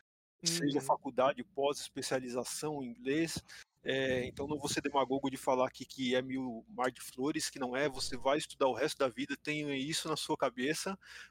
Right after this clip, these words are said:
Speaker 1: mas é recompensador, tá? Cada dia você aprende uma coisa nova, você trabalha com pessoas que, que, que s-,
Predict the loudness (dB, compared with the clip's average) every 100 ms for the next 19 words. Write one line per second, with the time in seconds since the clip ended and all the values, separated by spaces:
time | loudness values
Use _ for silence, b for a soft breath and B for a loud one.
0 | B 2 6 6 4 4 4 6 6 4
1 | 0 -2 -6 -6 -2 0 0 0 -4 0
2 | 0 0 0 0 2 -2 -4 -4 -4 -4
3 | -2 -2 -2 -8 -8 -8 -8 -6 -6 -4
4 | 0 4 4 2 -6 -10 -12 0 0 4
5 | 4 4 -2 -8 -8 -4 -4 -4 -4 -6
6 | -10 -12 -14 -18 -20 -20 _ B B B
7 | _ -8 -6 -4 -2 -2 -4